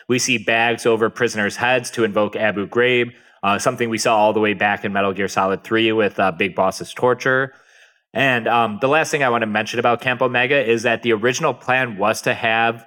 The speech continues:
Camp Omega be playable as part of the Phantom Pain, um, but that was eventually scrapped for various reasons.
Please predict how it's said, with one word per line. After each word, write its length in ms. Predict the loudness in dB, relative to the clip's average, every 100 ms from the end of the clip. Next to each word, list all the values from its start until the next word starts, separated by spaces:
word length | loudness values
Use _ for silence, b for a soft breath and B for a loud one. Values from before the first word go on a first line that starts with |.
| _
Camp 240 | -4 0
Omega 400 | 0 0 0 0
be 180 | 0 0
playable 640 | -4 -2 0 2 2 0
as 300 | 0 0 0
part 280 | -2 -2 0
of 140 | -2 -6
the 80 | -2
Phantom 380 | -2 -4 -6
Pain, 440 | -6 -4 -2 -4 -8 B B B
um, 140 | -2 -2
but 160 | -2
that 180 | 0 2
was 160 | 0 0
eventually 380 | -2 -2 -4 -8
scrapped 420 | -2 -2 -2 -4
for 300 | -2 0 0
various 560 | 0 -2 -2 -8 -12
reasons. 640 | -14 -14 -16 -20 -20 -20